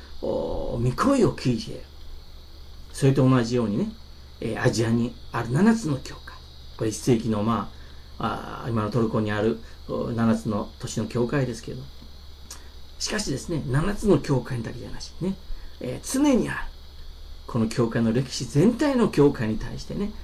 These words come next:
苦難の中にある、戦いの中にある教会に対して、語りかけられている、この励ましであるということですね。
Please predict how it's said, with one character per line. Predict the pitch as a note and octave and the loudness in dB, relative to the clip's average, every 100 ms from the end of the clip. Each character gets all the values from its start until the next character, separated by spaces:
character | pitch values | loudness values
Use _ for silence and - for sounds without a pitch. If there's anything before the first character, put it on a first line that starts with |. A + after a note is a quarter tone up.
| - - - | -10 -12 -4
苦 | - | 6
難 | D3 B2 | 8 10
の | A2+ | 10
中 | A2+ A#2 | 8 4
に | C3+ C3+ | -4 -6
あ | |
る、 | - - - | -8 -12 -10
戦 | - A3 A#3 A#3+ | -6 -2 2 4
い | |
の | B3 | 4
中 | A3+ A3 | 2 2
に | G3 | 2
あ | D#3 | 0
る | C#3 | 0
教 | - A2+ | 0 -2
会 | A2 G#2 | -2 -6
に | |
対 | A2+ B2+ B2+ | -8 -10 -12
し | |
て、 | - - - - - - - - - - | -14 -16 -14 -14 -14 -16 -16 -14 -10 0
語 | C#3 | 2
り | D3+ | 2
か | - | 0
け | - F#3+ | 2 4
ら | F3 | 4
れ | E3+ | 0
て | - | 0
い | B2+ | -2
る、 | A2 - - - - | -2 -10 -16 -16 -8
こ | A2 | -6
の | |
励 | G#2+ A#2 A#2+ | 0 4 4
ま | A#2 | 4
し | A2 | 0
で | C3+ A2+ | -4 -4
あ | |
る | G2+ | -6
と | A2+ | -6
い | |
う | G#2 | -8
こ | |
と | A2 | -8
で | G#2+ | -8
す | - | -4
ね。 | G3 | -4